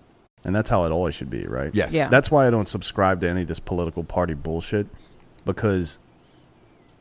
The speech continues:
Speaker 1: it's, uh, you, you say, "I'm this or I'm that. I'm a liberal." So then, "Oh, you, you fucking believe this?" Like,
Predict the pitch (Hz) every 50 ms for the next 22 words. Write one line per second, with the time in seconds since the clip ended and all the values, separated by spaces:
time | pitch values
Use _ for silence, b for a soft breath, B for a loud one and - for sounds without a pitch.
0 | _ _ _ _ _ _ _ _ _ _ _ - 110 101 - - - 107 95 87
1 | 82 82 78 71 62 58 - _ _ _ _ - - 104 113 117 107 101 110 107
2 | - - 110 113 117 113 110 107 - - 92 98 98 95 90 87 82 80 - -
3 | 95 85 78 - - 85 82 80 82 82 78 73 - - 95 107 101 92 95 95
4 | 82 73 57 50 53 80 80 - - 113 101 98 90 - - 143 143 95 87 87
5 | 92 123 156 139 - - 143 135 127 - 110 107 120 135 151 139 120 123 135 156
6 | 156 - - 87 80